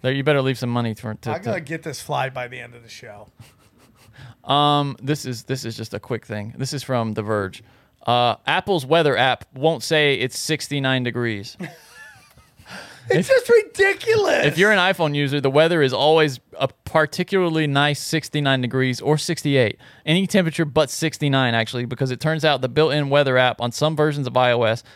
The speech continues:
Speaker 1: including the current version, fourteen point six, will refuse to <laughs> display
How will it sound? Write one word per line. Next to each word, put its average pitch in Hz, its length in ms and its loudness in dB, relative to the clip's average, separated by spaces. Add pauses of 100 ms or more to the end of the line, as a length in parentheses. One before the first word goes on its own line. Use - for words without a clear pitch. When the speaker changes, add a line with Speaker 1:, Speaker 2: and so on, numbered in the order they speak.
Speaker 1:
including 175 440 2
the 123 60 0
current 175 320 -2
version, 117 320 -2
fourteen 127 340 -4
point 123 180 -4
six, 120 340 -2 (300)
will 139 160 -2
refuse 165 540 -2
to - 180 -6
<laughs> - 0 -
display 151 600 0